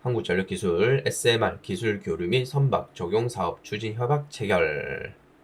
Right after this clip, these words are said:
자, 내용 보자면 내용 간단합니다. 뭐 에이치디 현대중공업이 이십삼 일 울산 동구 에이치디 현대중공업 본사에서 한국전력기술과 에스엠알 뭐 기술 교류 및 선박 적용 사업 추진을 위한 업무 협약을 체결했다고 밝혔다.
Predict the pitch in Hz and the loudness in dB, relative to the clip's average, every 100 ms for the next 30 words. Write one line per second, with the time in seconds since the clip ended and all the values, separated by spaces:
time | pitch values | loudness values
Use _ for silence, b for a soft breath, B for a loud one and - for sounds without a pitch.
0 | _ - 87 73 95 101 117 123 113 139 | _ 0 2 2 2 2 0 0 4 4
1 | 139 - _ - 143 135 127 147 165 190 | 2 -2 _ 2 4 2 0 2 4 4
2 | 120 147 165 _ B B B B 95 - | 4 2 -4 _ B B B B 0 4
3 | 135 143 - 107 120 117 120 123 123 113 | 4 4 -2 -2 -2 0 0 0 0 2
4 | 85 110 98 - 101 120 139 156 131 131 | 2 0 -4 -8 -6 -4 4 6 6 4
5 | - 139 143 139 117 110 98 - 92 92 | 2 0 2 2 2 -4 -4 -4 -4 -6
6 | 90 90 92 92 87 95 95 87 92 95 | -8 -8 -4 -4 -2 -2 -2 -2 -4 -2
7 | 113 95 107 - B B - 170 147 92 | -2 0 -2 -6 B B 0 2 4 2
8 | 98 101 98 95 104 - _ - 107 - | 2 -2 -2 2 0 0 _ -6 -6 4
9 | 117 113 104 101 151 139 85 85 - 98 | 4 6 6 6 4 2 0 -2 -6 -4
10 | 107 95 - 82 85 123 139 - 143 104 | -2 -2 -4 -6 0 2 2 2 2 2
11 | - - 87 90 90 90 87 - 104 107 | -4 -8 -6 -4 -4 -4 -4 -6 -4 -2
12 | 85 85 92 156 147 123 117 117 127 120 | 0 0 2 0 -2 -6 -4 -2 0 0
13 | 101 - 107 104 - 87 139 117 - - | -2 -4 -4 -2 -2 0 0 -2 -10 -8
14 | - | -8